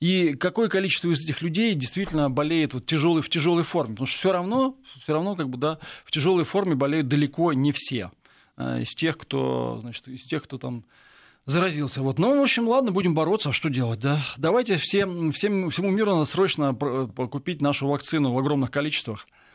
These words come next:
Вот, и, глядишь, она поможет. <clears throat> Вот. Э, так как других пока не наблюдается,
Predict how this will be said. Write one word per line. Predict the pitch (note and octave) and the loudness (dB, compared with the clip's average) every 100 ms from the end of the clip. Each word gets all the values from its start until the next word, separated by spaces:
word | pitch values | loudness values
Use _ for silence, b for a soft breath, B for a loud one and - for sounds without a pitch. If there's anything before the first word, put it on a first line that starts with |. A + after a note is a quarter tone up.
| b b - | b b -6
Вот, | C3 B2 B2 | -2 -2 -2
и, | |
глядишь, | C3 D3 D3+ C#3+ | 0 0 0 0
она | C#3 | -2
поможет. | C3 D3 B2+ A#2 - _ | 0 0 0 -2 -10 _
<clears throat> | C#3+ | 0
Вот. | D#3 C3+ C3+ A#2+ - - | 2 4 2 0 -4 -12
Э, | B2+ B2 A#2+ | -6 -4 -2
так | - | -2
как | C#3+ C#3 | 0 2
других | F#3 F3+ - | 0 0 -2
пока | D#3 D3 | -2 2
не | C#3+ | 2
наблюдается, | C#3+ D#3+ A3 A3 - A2+ | 2 2 2 2 0 -6